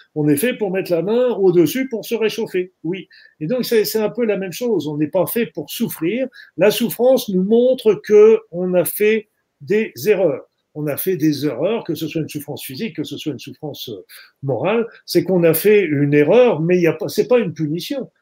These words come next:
C'est simplement un rappel de nous dire, attention, t'es pas, t'as pas pris la bonne décision, il y a peut-être quelque chose à changer, euh, dans ton point de vue, dans ta manière de faire, et cetera. Donc, c'est pas une punition, c'est simplement de,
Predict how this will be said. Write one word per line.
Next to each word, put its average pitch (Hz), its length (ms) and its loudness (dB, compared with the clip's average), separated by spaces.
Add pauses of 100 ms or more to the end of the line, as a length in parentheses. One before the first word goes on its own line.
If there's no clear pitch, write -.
(100)
C'est - 140 -6
simplement 185 640 0
un 143 40 -2
rappel 202 500 4
de 151 80 4
nous 156 160 2
dire, 214 240 2
attention, 233 560 -2
t'es 202 160 -2
pas, 214 400 2
t'as 196 100 -4
pas 214 160 -4
pris 214 200 -8
la 202 100 -4
bonne 196 200 -6
décision, 202 540 -8
il 180 100 -6
y 160 40 0
a 160 40 0
peut-être 170 220 -10
quelque 175 260 -10
chose 151 400 -8 (320)
à 156 100 -4
changer, 180 600 2
euh, 147 140 4
dans 143 180 -6
ton 143 160 -8
point 165 160 -2
de 143 100 -2
vue, 147 300 4
dans 139 140 -4
ta 151 120 -4
manière 139 300 -6
de 156 140 -4
faire, 147 440 -2
et 135 120 -4
cetera. - 340 -14 (400)
Donc, 139 100 -8
c'est 160 160 0
pas 175 100 2
une 156 120 0
punition, 226 420 -2
c'est 143 220 -4
simplement 160 520 -6
de, 127 220 -8